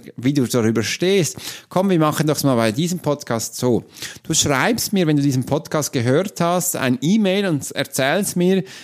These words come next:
wie du damit umgehst, mit deinen Misserfolgen und wie du diesen Podcast gehört hast. Ich freue mich auf deine E-Mail auf info at alex horschler punkt c h oder service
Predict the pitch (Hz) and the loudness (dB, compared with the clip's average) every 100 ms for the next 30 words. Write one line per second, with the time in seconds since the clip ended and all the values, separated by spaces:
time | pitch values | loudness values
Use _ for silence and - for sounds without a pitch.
0 | - - 113 117 160 180 165 156 143 143 | -20 -12 -4 2 2 4 4 2 2 2
1 | 175 160 160 - 123 - 120 139 160 127 | 2 2 0 0 -2 0 2 4 4 4
2 | 160 - 180 - 151 151 156 156 143 120 | 4 0 -2 0 0 0 0 -2 -2 -2
3 | 127 113 107 104 156 156 143 127 - 127 | -2 -2 -6 -2 0 2 0 -2 -2 -2
4 | - 120 120 113 120 107 104 - - 156 | -2 -2 2 2 0 -4 -4 -6 0 2
5 | 214 180 147 - 143 135 117 120 196 196 | 2 2 0 0 0 2 2 2 2 2
6 | 190 - 123 123 - 151 208 190 - - | 0 0 0 0 -2 0 0 0 -4 0
7 | 160 185 - 135 143 131 - 151 170 185 | 0 -2 -2 0 2 0 0 0 0 -4
8 | 160 135 117 - 170 190 220 135 - - | -2 -2 -2 0 2 2 0 -2 -2 -6
9 | - 151 165 208 185 | -4 -2 2 2 0